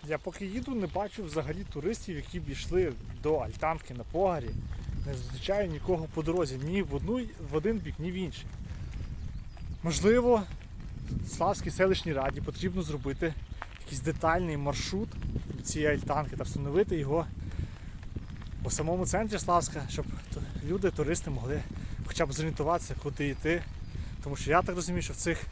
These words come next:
гірських польових дорогах просто чорт голову зломує, люди просто не ризикують самі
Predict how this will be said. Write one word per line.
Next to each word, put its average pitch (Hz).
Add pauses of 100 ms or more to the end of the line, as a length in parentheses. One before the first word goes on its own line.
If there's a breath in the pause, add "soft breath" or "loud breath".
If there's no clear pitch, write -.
(380)
гірських 156 (1080 loud breath)
польових 175
дорогах 156
просто 147
чорт 156
голову 143
зломує, 151
люди 143
просто -
не 139
ризикують 143 (1400 loud breath)
самі 165